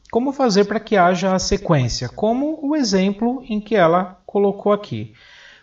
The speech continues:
Os números de páginas já foram inseridos no cabeçalho, o texto e o rodapé ocupam posição diferente nas páginas pares e ímpares. Como este texto se repete nas outras páginas, em todas as páginas,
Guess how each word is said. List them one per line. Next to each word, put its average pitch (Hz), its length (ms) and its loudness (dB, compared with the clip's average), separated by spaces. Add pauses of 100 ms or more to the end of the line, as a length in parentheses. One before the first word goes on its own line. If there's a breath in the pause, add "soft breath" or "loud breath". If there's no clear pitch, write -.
(100)
Os 185 140 -2
números 139 300 6
de 160 120 -4
páginas 190 420 2
já 151 100 -2
foram 135 280 -2
inseridos 127 420 -2
no 127 140 -2
cabeçalho, 185 760 0
o - 20 -6
texto 190 380 2
e - 20 2
o 180 40 2
rodapé 180 520 0
ocupam 196 360 0
posição 175 480 0
diferente 208 800 0
nas 196 220 -2
páginas 139 480 0
pares 175 540 -2
e 196 80 -4
ímpares. 165 680 -2 (400 soft breath)
Como 185 640 4
este 147 320 -2
texto 127 300 -2
se - 120 -6
repete 131 520 -2
nas 127 180 -2
outras 139 340 -4
páginas, 185 640 0 (400 loud breath)
em 160 140 -2
todas 160 400 2
as 151 160 0
páginas, 135 840 -2